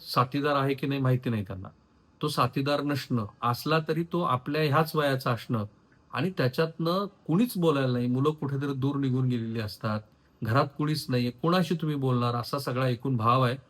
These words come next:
अशा वेळेला हे गुन्हेगार बरोबर तुम्हाला ओळखतात, तुम्हाला फशी पाडतात आणि तुम-, तुम्हाला फशी पाडून काय करतात त्याची दोन उदाहरणं मी तुम्हाला अहिल्यानगर आणि दुसरं मुंबईतलं सांगितलं. या दोन कुटुंबियावरती आज काय परिस्थिती आलेली असेल,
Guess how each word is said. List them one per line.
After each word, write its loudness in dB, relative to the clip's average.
अशा 2
वेळेला 2
हे -2
गुन्हेगार 2
बरोबर 0
तुम्हाला 0
ओळखतात, -2
तुम्हाला 2
फशी 0
पाडतात 0
आणि 0
तुम-, -2
तुम्हाला 2
फशी -2
पाडून 0
काय 0
करतात -2
त्याची -4
दोन 0
उदाहरणं -2
मी -2
तुम्हाला -6
अहिल्यानगर 0
आणि -2
दुसरं -4
मुंबईतलं -2
सांगितलं. -16
या 4
दोन 0
कुटुंबियावरती -2
आज -2
काय 0
परिस्थिती 0
आलेली 2
असेल, -2